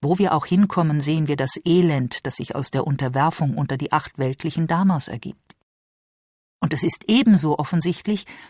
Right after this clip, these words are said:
dass die Menschen Hilfe brauchen und dass es keine Möglichkeit gibt, irgendjemandem zu nutzen, wenn wir nicht bei uns selbst anfangen.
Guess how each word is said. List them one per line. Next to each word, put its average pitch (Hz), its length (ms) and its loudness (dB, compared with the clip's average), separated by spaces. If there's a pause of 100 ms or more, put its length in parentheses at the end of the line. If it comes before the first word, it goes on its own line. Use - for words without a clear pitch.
(120)
dass - 120 -2
die 190 120 2
Menschen 180 340 4
Hilfe 214 320 0
brauchen 127 480 -6 (440)
und - 100 -2
dass 139 100 -4
es - 160 -2
keine 226 320 4
Möglichkeit 190 680 2
gibt, - 360 -6
irgendjemandem 190 760 2
zu - 160 -4
nutzen, 190 560 0 (360)
wenn 147 160 2
wir 139 100 0
nicht 156 360 -2
bei 143 180 -2
uns 123 280 -2
selbst - 520 -6
anfangen. 117 600 -8